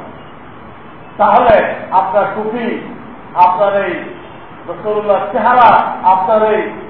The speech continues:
সুন্নতের লেবাস, এর কি অর্থ থাকলো? এগুলো দিয়ে তো আপনি বুঝাইতে চাইছেন যে আমি একজন আল্লাহ রসুলের মাননেওয়ালা, তাদের ফলোয়ার, তো বুঝাইতে চাইছেন। কিন্তু বিভিন্ন কাজে দেখা গেল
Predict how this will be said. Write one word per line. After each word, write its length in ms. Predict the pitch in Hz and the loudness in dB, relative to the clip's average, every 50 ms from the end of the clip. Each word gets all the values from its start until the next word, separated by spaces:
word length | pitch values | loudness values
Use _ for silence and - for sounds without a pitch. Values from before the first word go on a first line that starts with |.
| - - | -14 -12
সুন্নতের 420 | 214 214 220 226 214 220 233 202 | -12 -8 -6 -6 -6 -6 -6 -4
লেবাস, 680 | 202 202 202 220 254 254 233 - - - - - 254 | -4 0 4 4 6 6 6 4 2 -2 -4 -4 -4
এর 60 | 262 262 - | -6 -6 -4
কি 100 | 277 302 | 0 2
অর্থ 200 | 294 269 285 302 285 - | 2 2 4 2 -2 -2
থাকলো? 280 | 262 262 - - - - - - - - - - - - - - - - - - - - - - - - - - - - - - - - - | -2 -4 -4 -4 -8 -10 -10 -12 -16 -16 -18 -18 -18 -20 -20 -20 -20 -20 -20 -20 -20 -20 -20 -20 -20 -20 -20 -20 -20 -20 -20 -20 -18 -12 -6
এগুলো 340 | 170 185 202 226 247 262 262 | -4 -4 -4 -2 0 0 0
দিয়ে 240 | 254 247 254 262 262 | 0 0 -2 -2 0
তো 120 | 262 262 | 2 2
আপনি 220 | 240 233 240 254 220 | 2 2 2 0 -4
বুঝাইতে 420 | 220 226 220 262 269 269 269 269 | -4 0 2 2 2 2 2 2
চাইছেন 400 | 269 262 269 269 254 233 262 - - - - - - - - - - - - - - - - - - - - - - 170 | 2 2 4 4 0 0 -2 -4 -8 -12 -14 -14 -16 -16 -18 -18 -18 -20 -20 -20 -20 -20 -20 -20 -20 -20 -20 -16 -8 -6
যে 60 | 175 | -6
আমি 160 | 190 202 202 | -4 -4 -4
একজন 260 | 190 185 202 196 175 170 - - - - - - - | -6 -6 -6 -8 -8 -8 -10 -14 -16 -18 -18 -10 -6
আল্লাহ 320 | 175 185 208 202 202 190 185 | -6 -4 -4 -4 -4 -4 -4
রসুলের 420 | 175 175 175 - 185 175 165 - - - - - - - - - - | -4 -4 -6 -8 -8 -8 -8 -10 -10 -14 -16 -18 -18 -20 -20 -16 -10
মাননেওয়ালা, 1000 | 151 147 147 151 151 147 143 139 131 131 135 143 151 156 156 143 135 131 127 - - - - - - - - - - - - - - - - - - | -10 -8 -8 -8 -10 -8 -6 -6 -6 -6 -4 0 2 4 4 4 4 2 0 -2 -4 -8 -12 -14 -16 -18 -20 -20 -20 -20 -20 -20 -20 -20 -18 -12 -8
তাদের 220 | 175 175 - 220 208 196 - 170 | -8 -6 -6 -6 -8 -8 -8 -10
ফলোয়ার, 360 | 165 165 175 170 165 156 143 - - - - - | -8 -6 -4 -2 -2 -2 -2 -4 -8 -12 -14 -16
তো 60 | - 175 175 | -16 -14 -14
বুঝাইতে 340 | 175 - 233 262 - - - | -8 -4 -2 -2 -2 -4 -6
চাইছেন। 380 | 202 175 - - - - - - - - - - - - - - - - - - - - - - - - - - - - - | -8 -10 -12 -12 -16 -16 -18 -18 -20 -20 -20 -20 -20 -20 -20 -20 -20 -20 -20 -20 -20 -20 -20 -20 -20 -20 -20 -20 -20 -18 -12
কিন্তু 340 | 190 202 202 208 202 196 208 | -12 -10 -10 -10 -8 -8 -6
বিভিন্ন 280 | 208 226 - 233 233 233 | -6 -6 -4 -4 -4 0
কাজে 280 | 220 202 196 208 214 | 0 0 0 0 0
দেখা 260 | 208 202 196 220 233 | 0 2 4 4 2
গেল 180 | 226 240 254 | 4 2 2